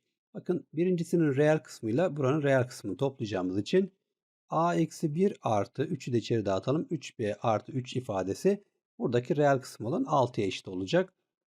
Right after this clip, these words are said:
Buradan isterseniz toparlayalım. A artı üç B ifadesi eksi bir ile üçün toplamından iki gelir. Karşıya gönderirsek dört yapar.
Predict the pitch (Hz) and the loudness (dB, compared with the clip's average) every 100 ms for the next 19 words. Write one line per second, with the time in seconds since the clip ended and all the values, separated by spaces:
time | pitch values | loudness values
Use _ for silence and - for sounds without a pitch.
0 | - 247 170 151 139 127 123 123 139 127 | -14 -4 -2 0 0 2 0 0 -4 -2
1 | 107 95 95 120 202 - _ _ _ _ | -2 -2 0 0 -2 -4 _ _ _ _
2 | _ - 151 175 180 151 139 123 127 - | _ -2 0 2 2 2 2 2 -2 -8
3 | 147 143 - 135 110 101 101 95 95 - | -6 -8 -6 -2 0 0 -2 -2 -2 0
4 | 165 185 _ 139 135 - 147 147 131 107 | -2 -2 _ -6 -6 -4 0 2 4 4
5 | 95 - 127 123 123 113 - 92 95 90 | 2 -4 -10 -4 -2 -2 -4 -4 -2 -2
6 | 123 127 156 143 135 170 _ _ _ - | -4 -6 0 2 2 0 _ _ _ -6
7 | 135 - 101 95 95 95 - 190 - 123 | -6 -2 0 0 0 -2 -4 -6 -2 0
8 | 101 - 92 - 165 - | 0 -2 -8 -2 -2 -4